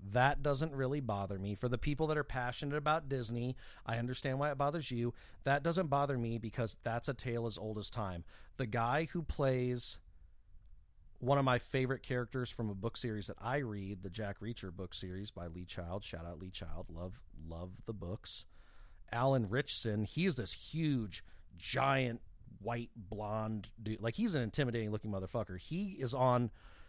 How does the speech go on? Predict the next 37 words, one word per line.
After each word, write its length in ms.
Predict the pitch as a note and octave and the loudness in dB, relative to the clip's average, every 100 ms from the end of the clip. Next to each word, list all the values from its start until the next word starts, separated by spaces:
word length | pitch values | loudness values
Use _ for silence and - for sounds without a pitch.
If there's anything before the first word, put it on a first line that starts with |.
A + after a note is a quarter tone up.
| - | 2
the 60 | C#3 | 6
most 220 | C3 - | 6 6
recent 300 | B2+ C3+ - | 2 2 0
Fast 260 | A#2+ A2 | 0 0
and 60 | G#2+ | -2
the 60 | F#2+ | 0
Furious 420 | D#3+ G#3+ E3 B2 | 4 6 6 2
video, 600 | A#2 G#2+ G#2+ G#2 G#2 G2+ - - - | 0 2 4 4 2 0 -8 -14 0
and 540 | C3+ C3+ B2 B2+ C3 - - - - - - | 6 6 6 4 2 -2 -14 -20 -20 -18 -4
he 420 | - A#3 C4 C4 | 6 12 12 12
<laughs> 60 | G#4 | 12
said 400 | - B3+ B3 B3 | 12 12 12 12
to 100 | G3+ | 12
Vin 380 | D3+ G3+ A#3+ | 12 12 12
Diesel, 600 | A3+ A3 A3+ D#3 E3 C#3 - - - | 10 10 10 12 12 12 6 -6 2
the 80 | |
guy 280 | D3 D3+ G3+ | 8 12 12
who 200 | G3+ F3+ - | 12 6 8
owns 320 | D3+ G3 A3 | 12 12 12
the 100 | E3+ | 10
franchise, 640 | - F#3+ F#3+ - E3+ D#3 C3 | 10 12 12 12 12 12 12
"Yeah, 160 | D#3+ | 12
I've 80 | C#3+ | 12
never 220 | C3 A#2 | 10 6
watched 320 | A2+ G#2 - | 6 4 2
any 180 | A#2 A2+ | 0 2
of 60 | A2 | 2
the 80 | A2 | 4
movies." 500 | A#2 A2+ A#2 A#2 - | 4 4 4 2 4
And 180 | D#3 D#3+ | 6 12
then 180 | F3 G#3 | 12 12
he 180 | F#3+ F3 | 10 4
quickly 560 | - A#3 A#3 A#3+ G#3 | 10 12 12 10 8
s-, 240 | F#3+ - - | 8 2 -6
said 320 | - F#3+ F3+ | 10 12 12
he 220 | - F3+ D3 - | 8 4 2 0
j-, 240 | A#2+ C3 | -2 -2